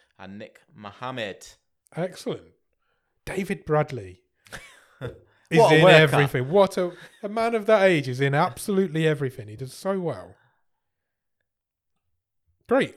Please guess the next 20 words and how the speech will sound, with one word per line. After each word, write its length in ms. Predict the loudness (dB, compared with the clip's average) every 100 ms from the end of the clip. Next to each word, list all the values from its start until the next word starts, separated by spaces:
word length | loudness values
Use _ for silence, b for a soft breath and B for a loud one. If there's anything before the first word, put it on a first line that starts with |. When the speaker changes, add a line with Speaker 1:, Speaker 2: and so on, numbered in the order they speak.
| 2
Speaker 2:
I 80 |
look 160 | 2 4
forward 180 | 2 2
to 80 | 0
that. 260 | -2 -2 _ b b b -4
Uh, 220 | -2 0
we'll 220 | 0 -2
do 220 | -2 -2 0
a 60 |
rewatch 360 | 0 -2 -4 -8
of 60 |
Chicken 280 | -14 -12 -10
Run 140 | -10 -10
before 240 | -12 -12
that 160 | -12 -14
comes 160 | -20
out. 140 | -20 -18 -8
Speaker 1:
Or 220 | -4 -4
a 60 |
watch. 400 | -4 -8 -10 -20